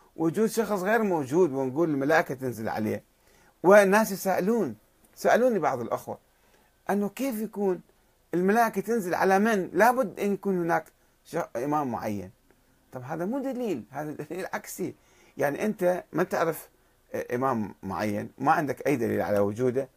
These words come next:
وعلى ولادته، فكيف تفترض الآية دا تنص عليه؟ إذا عندك مفهوم معين بأن الملائكة تنزل على شخص معين أو إمام معين، وتأكدت من عدم وجود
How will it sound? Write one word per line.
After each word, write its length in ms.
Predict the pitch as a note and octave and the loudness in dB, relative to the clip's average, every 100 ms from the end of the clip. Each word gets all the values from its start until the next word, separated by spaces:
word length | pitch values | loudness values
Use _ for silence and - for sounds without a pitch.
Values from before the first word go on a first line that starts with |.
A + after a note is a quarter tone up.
| _ | _
وعلى 260 | G#2+ A#2 A2 | -4 0 0
ولادته، 540 | A2 B2 B2+ - A#2+ - _ - _ | 2 2 0 -4 -8 -10 _ -20 _
فكيف 340 | D#3+ A#3 C4 | 0 8 8
تفترض 500 | A3+ A#3+ G#3 A#3 G#3+ | 8 -2 4 6 6
الآية 500 | F3 D3 F3+ F3+ E3 - _ - - | 4 4 6 8 6 2 _ -20 -6
دا 180 | C#3 | -2
تنص 280 | D3 D3+ D3 | -2 -2 -6
عليه؟ 360 | - A#2+ A2 G#2+ _ _ _ _ _ _ _ _ _ _ _ _ _ _ | -2 0 0 -2 _ _ _ _ _ _ _ _ _ _ _ _ _ _
إذا 140 | E3+ G3+ | 6 8
عندك 400 | G#3 C4 C4 A3 | 8 8 8 8
مفهوم 460 | G#3+ - B3+ C4 | 2 6 6 6
معين 460 | F#3+ G#3+ A#3 F#3+ E3 | 6 4 4 4 4
بأن 240 | - F#3+ | 4 4
الملائكة 520 | F#3 F3+ A#3 B3+ G3+ | 4 4 4 2 -2
تنزل 380 | E3+ G3 A#3 D#3+ | -4 -4 -4 -2
على 340 | B2+ G#3 D3 - _ _ _ _ - | 0 2 2 0 _ _ _ _ -8
شخص 360 | - A#3+ G3 | 4 4 6
معين 500 | G3+ E3 A#2 D3 A#2 | 0 0 0 0 -2
أو 200 | - A3 | 6 6
إمام 340 | E3+ F3+ C3+ A#2+ | 6 4 2 0
معين، 380 | G2+ A2 G#2+ G#2 _ _ _ | 0 0 -2 -6 _ _ _
وتأكدت 800 | D#3+ F#3 - G3+ - B3+ C4 - | 4 6 8 8 8 10 10 8
من 180 | G3 F3 | 4 4
عدم 360 | - A#3+ C4+ G#3 | 4 8 8 6
وجود 380 | E3+ F3+ E3 | 6 6 6